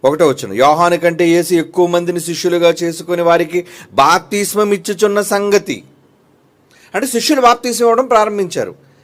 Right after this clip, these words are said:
అంటే యేసుప్రభు బ్రతుకున్నప్పుడు కూడా బాప్తిస్మం అనేది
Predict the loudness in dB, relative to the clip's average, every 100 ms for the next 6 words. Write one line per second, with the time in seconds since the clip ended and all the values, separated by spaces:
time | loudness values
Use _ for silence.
0 | _ _ _ _ -4 2 2 0 -2 -2
1 | 0 0 0 0 0 0 2 2 4 2
2 | 2 0 -4 -10 -6 -4 0 0 -2 -6